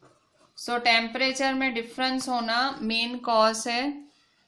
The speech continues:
The main cause of win-, wind movements on the earth is the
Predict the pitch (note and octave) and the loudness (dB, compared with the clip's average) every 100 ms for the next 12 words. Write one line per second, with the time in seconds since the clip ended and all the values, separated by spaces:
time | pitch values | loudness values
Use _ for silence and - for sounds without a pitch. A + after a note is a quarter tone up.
0 | _ G#3 G#3+ A3+ A#3 A#3+ A#3+ A#3 - A#3 | _ -6 -2 -2 -2 2 2 2 0 0
1 | G#3+ A3+ A3 G#3+ A#3 A#3+ A#3+ A#3 A#3 A#3 | -2 -6 -4 -2 -2 -2 -4 -4 -4 -2
2 | A#3+ A3 A3 A3 A3 A3 | -2 2 2 2 -4 -6